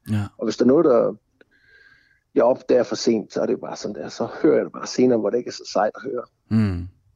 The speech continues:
Speaker 1: Jeg kan mærke, at,
Speaker 2: Det gør jeg.
Speaker 1: øh, jeg kommer til at, øh, øh, at tænke i aften, øh, når der bliver åbnet, øh, gaver, og, øh, det er jul og det hele. "What we do is secret." Det kan jeg godt lide.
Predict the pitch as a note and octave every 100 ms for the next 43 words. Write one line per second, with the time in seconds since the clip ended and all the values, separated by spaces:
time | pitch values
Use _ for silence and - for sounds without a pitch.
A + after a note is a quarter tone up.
0 | _ - - - C#3 D3 C3 C#3 F#2+ G2+
1 | - F#2+ F#2 F#2 G#2 - B2 A2+ C3 -
2 | G2+ F#2+ F#2+ F#2 F#2 - - - - -
3 | F#2+ F#2+ - - - - _ - - -
4 | A#2 C3 G#2+ F2+ F#2+ G#2 - F#2+ F2 F2
5 | F#2 F2+ F#2+ F#2 F2 F#2+ F#2 F#2 F2+ F2+
6 | F2 F#2 - G2+ A2+ A#2+ G2 - F2+ F2
7 | F2+ F2+ G2 F#2+ A#2+ A#2 G2 F#2+ G#2 A2
8 | - - _ - F#2 - - - F#2 F#2+
9 | F#2 - F#2 F2+ - D2 - _ - -
10 | F2 D#2+ E2 E2 D#2+ B1+